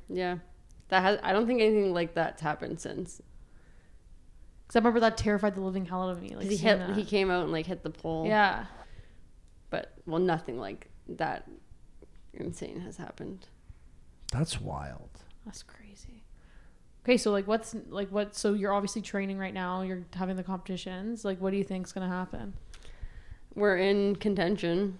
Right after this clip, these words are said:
Speaker 1: so it's, like, it's looking good, but we got two more competitions to go.
Speaker 2: Should just kinda, like, head down, focus.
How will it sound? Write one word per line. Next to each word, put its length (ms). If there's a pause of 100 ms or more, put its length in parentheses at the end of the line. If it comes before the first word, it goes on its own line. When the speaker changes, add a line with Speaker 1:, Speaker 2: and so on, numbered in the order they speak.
Speaker 1:
so 380 (340)
it's, 200
like, 260
it's 180
looking 280
good, 380
but 260
we 100
got 300 (320)
two 120
more 160
competitions 640
to 100
go. 320 (500)
Speaker 2:
Should 160
just 140
kinda, 140
like, 240
head 200
down, 300
focus. 760